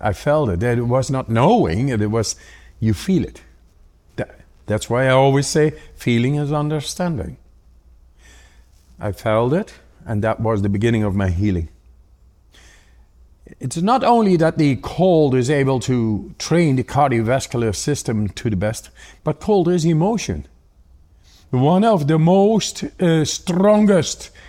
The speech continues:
impacts of icy water i-, i-, is like,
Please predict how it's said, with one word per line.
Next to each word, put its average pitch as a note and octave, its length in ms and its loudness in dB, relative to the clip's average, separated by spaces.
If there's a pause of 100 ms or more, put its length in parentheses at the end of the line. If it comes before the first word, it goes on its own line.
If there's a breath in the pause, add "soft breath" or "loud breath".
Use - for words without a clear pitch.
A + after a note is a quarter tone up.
(160 loud breath)
impacts G3+ 600 2
of - 280 -2 (140)
icy F3 360 4
water D#3+ 440 2 (480 loud breath)
i-, D#3+ 300 2
i-, D3 200 0
is C#3 300 -2
like, C#3 260 0